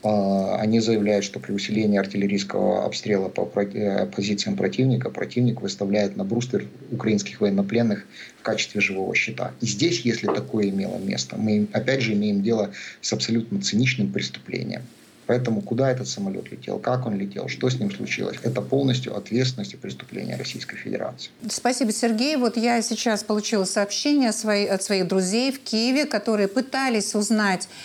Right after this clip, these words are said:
Speaker 2: не ищет ли кто-то этих людей по списку, появились ли родственники, э, есть ли запросы. Нет, пока,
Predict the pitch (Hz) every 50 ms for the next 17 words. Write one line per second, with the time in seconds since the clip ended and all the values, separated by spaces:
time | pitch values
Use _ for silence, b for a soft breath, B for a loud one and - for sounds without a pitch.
0 | B B B B 220 247 247 240 247 254 254 247 - - 226 - 226 220 214 220
1 | - - 208 208 202 202 - 208 202 202 208 202 - 214 202 - 214 208 196 170
2 | 180 196 202 214 202 - 208 202 - - - - 196 208 214 202 - - - 220
3 | 208 208 - 208 208 202 202 214 208 220 208 - 220 214 214 214 214 220 214 214
4 | - - 214 208 208 208 208 202 208 214 208 208 202 208 B B B B B 226
5 | B - 185 190 185 185 185 190 190 190 214 220 214 - 226 214 208 214 214 -
6 | 226 220 220 220 214 220 - - 220 233 233 220 226 - 214 202 208 - 240 262
7 | 294 311